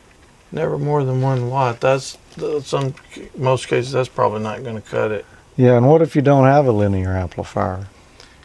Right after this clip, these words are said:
Speaker 1: Yep. Never. See, so that's, that actually gonna rule C out.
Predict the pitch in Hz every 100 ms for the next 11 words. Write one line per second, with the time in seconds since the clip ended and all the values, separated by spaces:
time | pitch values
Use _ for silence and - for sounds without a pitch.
0 | _ 143 127 139 - _ _ _ _ -
1 | - 151 139 139 - - - - - -
2 | - - - - 139 139 165 - - 131
3 | 131 135 - 123 123 120 139 139 120 -
4 | 170 147 113 127